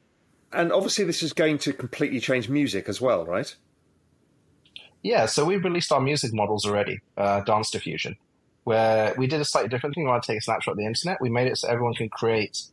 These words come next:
Speaker 2: take their back catalogue, incorporate it into a kindergarten level of knowledge. We decided not to go to primary school <laughs> for the model.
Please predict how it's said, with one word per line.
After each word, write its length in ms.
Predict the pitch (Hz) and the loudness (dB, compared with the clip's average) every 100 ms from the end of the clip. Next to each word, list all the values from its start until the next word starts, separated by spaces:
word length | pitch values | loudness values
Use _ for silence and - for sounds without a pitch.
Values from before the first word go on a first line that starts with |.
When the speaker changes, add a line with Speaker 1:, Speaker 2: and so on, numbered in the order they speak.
| _ - | _ -4
Speaker 2:
take 180 | 110 | -2
their 140 | 120 120 | 2 2
back 220 | 131 131 | 2 2
catalogue, 400 | 131 135 170 214 120 | -2 0 0 -2 -2
incorporate 680 | 117 - 147 - 123 120 | -6 -2 -2 0 0 0
it 80 | - | -2
into 460 | 117 113 - 113 110 - _ _ _ - | -2 -4 -2 -2 -4 -8 _ _ _ -4
a 80 | 117 | -2
kindergarten 840 | - 170 160 131 117 107 107 101 | 0 2 2 2 4 4 2 0
level 300 | 98 98 98 | 0 0 0
of 80 | 95 90 | 0 -2
knowledge. 460 | 87 120 - - - | -2 -2 -4 -10 -6
We 120 | 113 | -4
decided 300 | - 131 117 | 0 2 2
not 120 | 120 | 0
to 60 | - | 0
go 120 | 113 | 0
to 160 | - 101 | 0 -4
primary 320 | - 123 120 | 0 2 2
school 300 | 107 - 107 - - - | 0 0 -2 -2 -6 -10
<laughs> 300 | - - - | -10 -10 -4
for 80 | 170 | 0
the 80 | 107 | 2
model. 340 | 110 - 190 | 2 0 -2